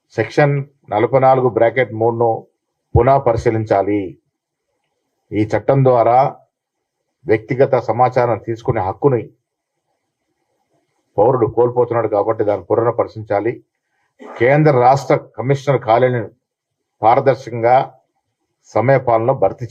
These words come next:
చేయాలి. ఇదొక డిమాండ్. కమిషన్ పనితీరు ప్రమాణాలు నిర్ణయించి కేసుల పరిష్కార రేటును పబ్లిక్‌గా వెల్లడించాలి.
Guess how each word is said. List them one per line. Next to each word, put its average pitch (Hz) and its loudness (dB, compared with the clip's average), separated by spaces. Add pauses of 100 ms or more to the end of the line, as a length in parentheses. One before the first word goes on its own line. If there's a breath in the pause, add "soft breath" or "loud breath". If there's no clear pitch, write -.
చేయాలి. 101 2 (580)
ఇదొక 113 -2
డిమాండ్. 104 -2 (1400)
కమిషన్ 180 0
పనితీరు 170 4 (880)
ప్రమాణాలు 135 2
నిర్ణయించి 123 -2
కేసుల 139 0
పరిష్కార 113 -2
రేటును 113 0
పబ్లిక్‌గా 117 -2
వెల్లడించాలి. 107 -2